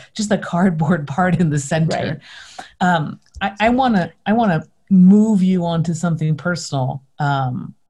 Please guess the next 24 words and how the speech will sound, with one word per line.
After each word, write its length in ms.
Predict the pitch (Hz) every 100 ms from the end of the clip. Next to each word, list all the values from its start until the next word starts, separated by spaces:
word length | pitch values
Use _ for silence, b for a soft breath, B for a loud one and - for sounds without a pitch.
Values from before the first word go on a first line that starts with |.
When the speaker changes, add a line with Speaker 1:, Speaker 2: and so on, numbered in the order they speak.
| _ _ _ 170
Speaker 1:
let 280 | 160 175
me, 240 | 180 175 -
let 100 | 175
me 80 | 160
see 220 | - 165
if, 160 | 156 -
if 140 | 143
you're 120 | 160
ready 240 | 151 147 143
to 80 | 135
move 220 | 139 127
on. 300 | 123 - - _ _ _ _ _ _ -
Speaker 2:
Well, 240 | 349 311
I 120 | 254
wanna 280 | 311 349 359
say 240 | - 294 262
that, 340 | 233 190 -
I 40 |
mean, 160 | 233 226
of 120 | 214
course, 240 | 214 294 285
I'm 140 | 220
speaking 560 | 214 - 220 214 208 196
as 560 | 185 185 180 170 -